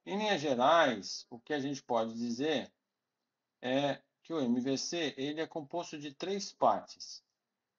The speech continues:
Uma se chama Model, que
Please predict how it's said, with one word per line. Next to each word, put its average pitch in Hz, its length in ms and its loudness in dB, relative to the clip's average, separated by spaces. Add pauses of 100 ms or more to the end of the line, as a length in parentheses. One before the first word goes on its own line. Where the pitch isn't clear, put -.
(200)
Uma 196 260 2
se - 180 -6
chama 117 380 -2
Model, 110 580 4 (840)
que 180 440 -2